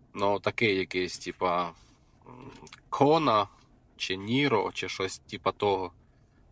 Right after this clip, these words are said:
Але каже, що немає де заряджати. Я кажу, ну, тут треба рішити.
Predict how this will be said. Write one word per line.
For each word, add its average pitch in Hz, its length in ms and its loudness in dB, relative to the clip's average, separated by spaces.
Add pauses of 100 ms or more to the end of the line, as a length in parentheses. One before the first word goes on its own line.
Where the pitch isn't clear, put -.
(1040)
Але 107 280 2
каже, 123 300 2
що 117 160 0
немає 113 360 6
де 107 120 2
заряджати. 104 640 0 (3500)
Я 92 160 -4
кажу, 95 380 -6
ну, 120 400 -4
тут 123 160 -6
треба 117 520 0
рішити. 127 460 0